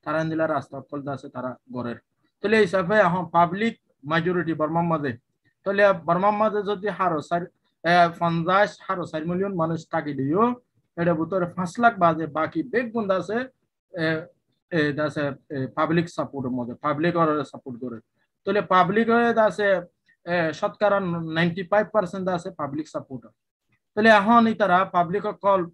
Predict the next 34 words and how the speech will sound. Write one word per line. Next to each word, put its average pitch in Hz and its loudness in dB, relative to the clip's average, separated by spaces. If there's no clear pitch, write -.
ইতারা 170 -4
আছে 165 -8
বেকুনে 165 -4
নিজ 147 -2
নিজের 139 -6
এলাকা 147 -4
তো 165 -10
তারা 147 -6
আছে 143 -8
আতিয়ার 170 2
call 143 -6
দরের, 123 -4
যেন 160 0
নাকি 190 0
ওনারা 156 -2
হইবার 151 -4
বর্ডারি 208 6
এলাকা। 127 2
তাহলে 165 2
কেইন 180 0
সবং 185 2
call 190 2
হিন 196 -2
লম্বা 156 -4
time 160 -6
ধরে 180 -2
তারা 151 -2
লড়াই 131 -2
করে, 127 -8
তারা 165 2
এই 180 -2
বান্দর 135 -4
দল 165 -4
কো। 117 -8